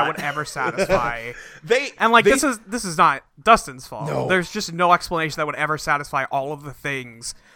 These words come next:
Speaker 1: that a beach can apparently do.
Speaker 2: They spend so much time explaining how beaches work, and none of the three of us understand how beaches work. <laughs> Because
Speaker 1: No,
Speaker 2: it's
Speaker 1: they don't explain how
Speaker 2: incoherent.
Speaker 1: beaches work. They just say everyone has a beach,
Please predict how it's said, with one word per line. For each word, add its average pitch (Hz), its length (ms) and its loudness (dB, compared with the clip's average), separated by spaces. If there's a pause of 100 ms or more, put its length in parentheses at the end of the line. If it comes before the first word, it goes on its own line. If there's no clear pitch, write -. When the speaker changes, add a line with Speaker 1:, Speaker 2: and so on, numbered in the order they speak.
(180)
Speaker 1:
that 131 380 0
a 147 80 2
beach 131 340 -10
can 135 280 -6
apparently 123 640 -8
do. - 340 -18
Speaker 2:
They 175 200 -4
spend 208 340 -4
so 190 720 -2
much 160 340 -6
time 127 500 -8
explaining 135 800 -8
how 139 180 -4
beaches 123 500 -12
work, 180 400 -10 (460)
and 165 240 0
none 175 220 2
of 147 200 2
the 196 80 4
three 202 320 0
of 151 140 -2
us 196 180 6
understand 151 640 -2
how 139 160 -6
beaches 139 500 -14
work. 101 360 -16 (1000)
<laughs> 190 200 -6
Because 285 340 4
Speaker 1:
No, 208 60 0
Speaker 2:
it's 208 60 -2
Speaker 1:
they 214 160 0
don't 330 220 4
explain 415 320 2
how 196 140 4
Speaker 2:
incoherent. 156 80 -4
Speaker 1:
beaches 165 320 -6
work. 165 280 0
They 190 180 0
just 220 260 0
say 196 320 4
everyone 160 420 2
has 127 180 -6
a 113 40 -16
beach, - 500 -18